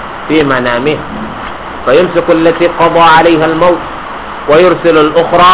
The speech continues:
ila ajalin musamma." Ọlọ́run a máa, máa gba ẹ̀mí nígbà kú rẹ̀,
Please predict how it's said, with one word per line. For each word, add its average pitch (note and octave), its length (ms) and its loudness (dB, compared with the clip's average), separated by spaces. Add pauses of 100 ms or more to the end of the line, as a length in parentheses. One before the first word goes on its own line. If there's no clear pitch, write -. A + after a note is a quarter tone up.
(320)
ila D3 240 2 (120)
ajalin C3+ 360 0
musamma." B2 720 -6 (360)
Ọlọ́run F3 260 4
a D#3+ 120 6
máa, D#3+ 160 4
máa D#3+ 180 2
gba C#3 180 0
ẹ̀mí D3 300 0 (1900)
nígbà D#3+ 340 2
kú B2+ 260 -2
rẹ̀, C3+ 120 -2